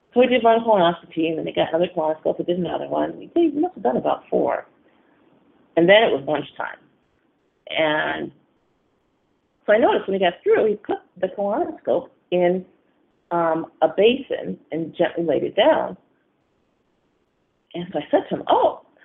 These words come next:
are they gonna get a toothbrush and scrub those, scrub that off and clean off all the feces?" He says, "No, of course not. They're just gonna soak it there." I said, "Well,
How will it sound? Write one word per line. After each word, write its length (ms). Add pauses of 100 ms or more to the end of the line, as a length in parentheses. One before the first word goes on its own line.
(140)
are 140
they 140
gonna 200
get 100
a 60
toothbrush 480
and 120 (140)
scrub 300
those, 260 (220)
scrub 240
that 180
off 300
and 220
clean 160
off 260
all 160
the 140
feces?" 440 (420)
He 120
says, 100
"No, 160
of 520
course 240
not. 200 (800)
They're 100
just 160
gonna 200
soak 240
it 100
there." 260 (240)
I 60
said, 180
"Well, 360